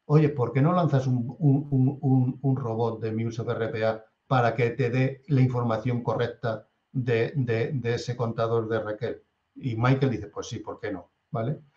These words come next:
Y aquí tenemos varias opciones. Yo voy a esperar a que, de manera síncrona, a que el robot me responda o no, de manera síncrona yo voy a ir haciendo otras cosas y cuando me, y cuando el robot me responda, pues me, que me lo ponga en el chatter la,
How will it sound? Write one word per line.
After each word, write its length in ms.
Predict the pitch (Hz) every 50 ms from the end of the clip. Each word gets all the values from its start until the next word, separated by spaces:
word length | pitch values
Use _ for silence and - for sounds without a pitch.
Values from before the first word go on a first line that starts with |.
| _ _ - _
Y 80 | 147
aquí 220 | 143 135 131 156 156
tenemos 280 | 170 175 175 180 175 160
varias 200 | 160 147 139 131
opciones. 320 | - 123 113 101 95 - - _
Yo 280 | - 127 117 135 135 135
voy 320 | 139 120 123 123 131 135
a 60 | 139 131
esperar 540 | - 143 127 120 143 143 - - - - _ _ _ _
a 200 | - 123 117 -
que, 360 | - 117 110 104 104 - _ _ _ _ _ _
de 180 | - 143 127 123
manera 320 | 117 117 120 123 123 120
síncrona, 680 | - - 156 170 185 147 - - 98 98 95 - - _
a 180 | 131 120 113 113
que 320 | 120 117 110 110 - - _ _ _
el 120 | 127 120
robot 400 | 117 113 113 113 127 127 - -
me 120 | 123 117 110
responda 560 | 113 110 104 - 151 170 175 190 196 196 -
o 380 | 170 151 156 - - - - _ _ _ _ _ -
no, 180 | 135 127 101 -
de 80 | 117
manera 300 | 113 120 123 139 143 147
síncrona 460 | 143 139 151 160 160 156 165 165 147
yo 120 | 123 143 131
voy 140 | 120 131 135
a 40 |
ir 80 | 127 113
haciendo 260 | 110 107 131 135 147
otras 200 | 143 135 139 139
cosas 380 | - - 170 170 - - 180 -
y 160 | - 151 131
cuando 280 | - - 135 120 117 113
me, 240 | 113 117 120 123 - -
y 100 | 139 -
cuando 240 | - 120 117 113
el 60 | 107 107
robot 240 | 113 113 123 131
me 120 | 131 131 135
responda, 580 | 135 139 135 - 156 156 151 147 165 165 - _ _ _ _ _ _
pues 300 | 123 120 135 135 - -
me, 180 | 139 127 127 131
que 100 | 135 120
me 80 | 110
lo 100 | 113 113
ponga 220 | 113 123 123 131 131
en 60 | 123
el 80 | 117
chatter 440 | - - 123 120 - 131 131 135 -
la, 340 | 123 113 110 104 101 98 -